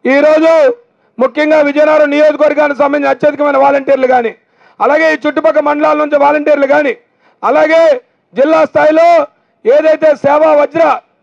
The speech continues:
అలాగే సేవా రత్న, ఏవైతే రెండు అవార్డుల కింద తీసుకున్న, వా-, మిత్ర తీసుకున్న అందరికీ కూడా ఇవాళ మిమ్మల్ని అందరికీ సత్కరించుకోవాలన్న కార్యక్రమం ఉందో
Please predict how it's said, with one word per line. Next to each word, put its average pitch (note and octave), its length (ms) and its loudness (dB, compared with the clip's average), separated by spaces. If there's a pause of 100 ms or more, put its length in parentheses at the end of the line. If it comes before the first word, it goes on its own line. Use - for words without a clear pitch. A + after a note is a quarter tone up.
(320)
అలాగే D#4 300 0
సేవా D4+ 400 2
రత్న, D4 480 0 (420)
ఏవైతే D4+ 440 2
రెండు D4+ 480 0 (340)
అవార్డుల D4 320 0
కింద C#4+ 200 -2
తీసుకున్న, C#4+ 720 -4 (300)
వా-, A#3+ 120 0
మిత్ర B3+ 320 -4
తీసుకున్న C#4 400 -8
అందరికీ C4+ 400 -4
కూడా C4 400 0 (300)
ఇవాళ C4+ 520 2 (260)
మిమ్మల్ని B3 300 -2
అందరికీ C4 280 -4
సత్కరించుకోవాలన్న B3 720 -4
కార్యక్రమం A#3 500 -4
ఉందో G#3+ 280 -2